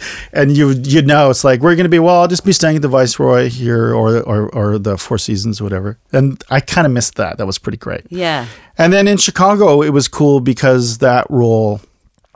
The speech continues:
Speaker 1: was the, uh, North American, um, chief design officer. So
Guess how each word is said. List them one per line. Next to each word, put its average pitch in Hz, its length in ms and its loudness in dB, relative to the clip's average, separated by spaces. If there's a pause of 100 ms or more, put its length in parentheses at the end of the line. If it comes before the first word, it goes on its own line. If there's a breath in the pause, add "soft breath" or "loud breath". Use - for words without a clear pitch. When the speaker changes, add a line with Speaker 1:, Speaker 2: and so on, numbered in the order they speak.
(220)
Speaker 1:
was 113 300 0
the, 117 340 2
uh, 104 60 0
North 123 260 0
American, 117 580 0 (360)
um, 98 360 -2
chief 113 180 -2
design 113 260 -2
officer. - 460 -8 (500 loud breath)
So 113 540 0